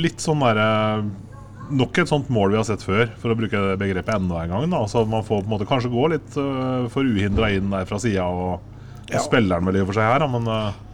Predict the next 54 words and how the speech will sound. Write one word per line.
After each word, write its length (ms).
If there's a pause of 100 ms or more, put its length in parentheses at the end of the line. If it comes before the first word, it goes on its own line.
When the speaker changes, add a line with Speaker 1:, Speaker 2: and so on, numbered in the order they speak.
(260)
Speaker 2:
Jo, 160
ja, 80
men 160
det 80
er, 240
det 80
Speaker 1:
møter 160
ikke 140
så 80
mye 100
motstand 320
på 80
veien 160
inn, 80
Speaker 2:
Nei, 240
Speaker 1:
da. 80
Speaker 2:
det 80
er 80
mange 400
av 80
dem 240
også, 320
alle 240
lag 320
i 80
løpet 80
Speaker 1:
Ja. 160
Speaker 2:
av 140
en, 140
eh, 200
sesong. 400
Det 80
er 80
bare 160
det 100
at 220
det 160
blir 300 (1160)
vesentlig 580
mer 260
tydelig 480 (180)
Speaker 1:
Ja. 100
Speaker 2:
og 60
få 240
litt 240
større 1000
konsekvenser 920
når 100
vi 80
er 160
der 140
vi 80
er 160
nå 180